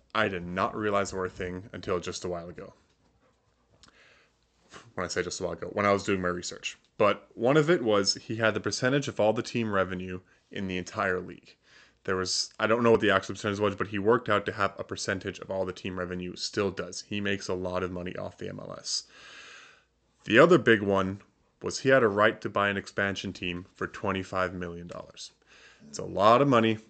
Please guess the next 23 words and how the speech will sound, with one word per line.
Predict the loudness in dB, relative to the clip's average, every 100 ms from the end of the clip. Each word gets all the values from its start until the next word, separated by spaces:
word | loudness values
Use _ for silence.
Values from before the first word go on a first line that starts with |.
| -12
but | -4
yes, | 2 2 2
to | 0
an |
athlete, | 2 2 0 -2 -2 _
meh, | -4 -4 -6 _ _
that's | -8
chicken | -4 -4
scratch. | -6 -10 -14 -16 -18 -20 -20 -20 -20 _
At | 0 0
the | -4
time, | -2 2 4 4 0 -6 _ _
that | -2 -2
looked | -2 -2
like | -2 -2
a | -6
huge | -8 -10 -2 2 4 2 -2
deal | 0 0 0
for | -2
M | -4 -4
L | -4
S | -6 -8
because | -10 -6 -4 -4